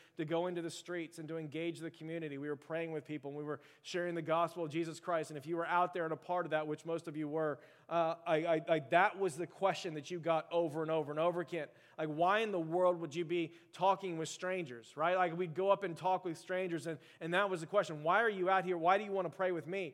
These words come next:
You don't even know who I am. You don't even know my story. Like, this is an awkward conversation on most levels and things like that. Like, why would you go and do the things that you do?" Uh, a few months back, our church staff on a Monday, we took the entire day off. We went out to Our Calling, which is a,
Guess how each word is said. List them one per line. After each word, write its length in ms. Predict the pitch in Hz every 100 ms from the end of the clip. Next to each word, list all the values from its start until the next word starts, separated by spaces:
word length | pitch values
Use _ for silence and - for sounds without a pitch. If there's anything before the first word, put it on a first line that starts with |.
| - -
You 120 | 196
don't 80 | 196
even 180 | 185
know 160 | 190 180
who 80 | 175
I 120 | 156
am. 260 | 190 175 - - _
You 120 | 175
don't 100 | 196
even 160 | 190 185
know 100 | 180
my 160 | 170 151
story. 460 | - 196 196 175
Like, 160 | 165 160
this 140 | 170
is 100 | 175
an 80 | 165
awkward 340 | 175 175 160
conversation 640 | 202 185 170 208 214 180 156 - -
on 160 | 175 170
most 220 | 185 180
levels 400 | 180 185 175 165
and 100 | 156
things 180 | 170 156
like 120 | 160
that. 100 | 185
Like, 140 | 160
why 260 | 147 170 233
would 220 | 214 165
you 100 | 180
go 380 | 151 180 175 - - -
and 220 | 175 151
do 320 | 190 180 165
the 80 | 160
things 280 | 180 170 156
that 140 | 143
you 80 | 156
do?" 360 | 139 202 160 131 _ - -
Uh, 200 | 170 175
a 60 | 160
few 200 | 202 196
months 240 | 196 180
back, 320 | 160 208 165
our 80 | 156
church 360 | - - 185 170
staff 420 | - 202 185 170
on 100 | 170
a 40 |
Monday, 360 | 165 175 170 151 - - 151
we 80 |
took 200 | 156 196
the 80 | 185
entire 340 | 170 175 180 180
day 220 | 175 175
off. 220 | 175 175
We 60 | 165
went 160 | 170
out 120 | 170
to 60 | 175
Our 220 | 165 170
Calling, 440 | 170 175 175 156 151
which 120 | 151
is 120 | 147
a, 160 | 147